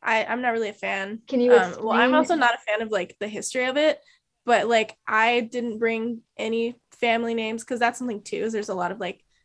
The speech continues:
Speaker 1: family, 'cause the idea is, like, "Oh, your ancestors." And when you do a baptism for the dead, you're not forcing them into baptism, but you're acting as, like, a human vessel for a baptism, so that you're, like,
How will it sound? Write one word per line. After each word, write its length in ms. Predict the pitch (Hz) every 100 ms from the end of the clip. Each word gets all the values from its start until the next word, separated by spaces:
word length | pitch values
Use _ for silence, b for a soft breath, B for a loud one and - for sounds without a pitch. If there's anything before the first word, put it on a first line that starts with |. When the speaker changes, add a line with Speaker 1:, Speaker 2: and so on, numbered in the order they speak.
| _ -
Speaker 1:
family, 320 | 214 196 202
'cause 160 | - -
the 100 | 208
idea 320 | 185 208 190
is, 120 | 175 208
like, 160 | - -
"Oh, 160 | 277
your 220 | 247 220
ancestors." 640 | 214 262 - - - 226 -
And 280 | 208 202 202 214
when 260 | 226 233
you 480 | 233 233 226 226 233 _ _ _ _ _ _ -
do 180 | 277
a 40 | 269
baptism 440 | 226 233 254 233
for 80 | 226
the 120 | 214
dead, 460 | 208 - 220 214 233
you're 160 | 233 226
not 240 | 180 -
forcing 340 | - 220 262
them 100 | 302
into 320 | 320 311 311 - _
baptism, 560 | 285 294 320 311 320 277
but 180 | 233 453
you're 220 | 214 -
acting 400 | 226 - 214 208
as, 140 | 214
like, 300 | 208 156 - -
a 60 |
human 500 | 220 - 233 226 214
vessel 400 | 190 - 226 208
for 320 | - - 185
a 80 | 208
baptism, 600 | 220 220 - 247 269 294
so 180 | 277 233
that 220 | 196 - -
you're, 200 | 214 175
like, 260 | 160 -